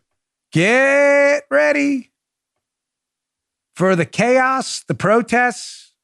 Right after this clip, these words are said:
You think the Antifa terrorist protests were bad? So just to be clear,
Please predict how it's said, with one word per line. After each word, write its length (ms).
You 120
think 340
the 180
Antifa 560
terrorist 500
protests 480
were 120
bad? 340
So 140
just 280
to 80
be 180
clear, 540